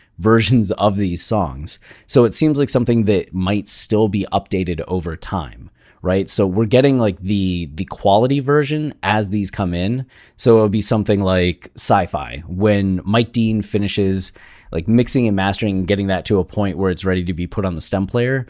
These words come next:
we'll have it. Uh, but that doesn't mean that Ye won't go back and update it, add vocals, add features, do something else. This is truly, like, the living album that he talked about with The Life of Pablo. And that was always one of the things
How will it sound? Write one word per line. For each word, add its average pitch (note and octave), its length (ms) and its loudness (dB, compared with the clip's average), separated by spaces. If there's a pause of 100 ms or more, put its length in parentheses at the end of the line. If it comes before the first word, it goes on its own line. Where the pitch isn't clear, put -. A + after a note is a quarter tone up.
(260)
we'll G#2 140 0
have D#2+ 280 -2
it. - 380 -12 (400)
Uh, F2+ 280 2
but F2+ 180 2
that A#2+ 160 6
doesn't A2 200 -2
mean A2 140 0
that F#2+ 100 -2
Ye G2+ 240 0
won't F#2+ 240 -2
go F#2+ 140 -2
back F2 380 -4
and F#2+ 180 -8
update D2+ 380 -4
it, C2+ 260 -14
add F#2+ 240 0
vocals, G#2+ 800 6
add E2+ 260 -6
features, A2+ 800 0
do G#2 160 -4
something F#2+ 360 -4
else. G#2 320 0 (240)
This B2+ 160 0
is A#2+ 100 0
truly, C3 800 2
like, D#2+ 220 -10 (320)
the B2+ 120 4
living A2 520 2
album F#2+ 560 0
that F#2 140 -4
he G2+ 120 -2
talked G2 300 -2
about F#2+ 200 2
with F2+ 100 -6
The F#2 80 -4
Life E2+ 200 -4
of D#2 80 -8
Pablo. D2 580 -2 (300)
And C3+ 100 0
that G3 80 6
was G3+ 140 4
always E3+ 220 2
one C3 140 2
of A2+ 60 -2
the G#2+ 60 -6
things G#2 480 0